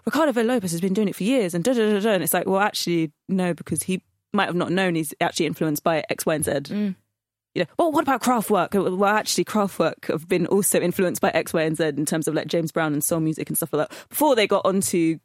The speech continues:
Speaker 1: you know, doing electronic music and
Speaker 2: Yeah.
Speaker 1: all this stuff. If you don't know that stuff, then obviously if someone says all these things to you, then you don't know how to counteract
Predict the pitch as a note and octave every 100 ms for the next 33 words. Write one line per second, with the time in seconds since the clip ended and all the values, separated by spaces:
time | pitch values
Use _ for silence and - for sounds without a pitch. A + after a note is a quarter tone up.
0 | - - E3+ E3 E3+ E3+ D3+ - - D#3
1 | E3 G#3+ D3 - - - - - _ _
2 | _ _ _ A3 A3+ A3+ C4+ B3 A3+ F#3
3 | - D#3+ E3+ F#3 F#3 F#3 - G#3 F#3+ -
4 | G#3+ F3+ D3 D#3 - _ F3+ D#3 - D3
5 | D#3+ D#3+ E3 E3+ E3+ E3 - - - E3
6 | - - - -